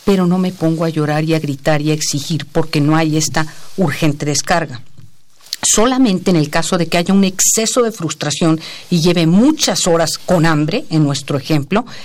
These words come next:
entonces sí voy a ponerme como el bebé a gritar y a exigir. Y ahí solamente hago un paso más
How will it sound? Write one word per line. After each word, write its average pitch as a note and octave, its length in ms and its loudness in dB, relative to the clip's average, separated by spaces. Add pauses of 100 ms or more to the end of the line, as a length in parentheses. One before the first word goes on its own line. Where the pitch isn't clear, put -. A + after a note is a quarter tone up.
(180)
entonces F3 760 0 (100)
sí D#3+ 260 0 (300)
voy D#3 280 0
a D3+ 60 -2
ponerme D3 680 -2
como D#3 300 2
el G#3 120 2
bebé D3+ 340 -2 (360)
a F3+ 120 2
gritar F3 420 -2 (960)
y D3+ 120 0
a C#3 40 0
exigir. E3+ 640 -4 (880)
Y C4 140 0
ahí C#4+ 400 2 (100)
solamente G3+ 680 0
hago F3 360 -2
un B3+ 180 2
paso F#3+ 400 0
más E3 420 -2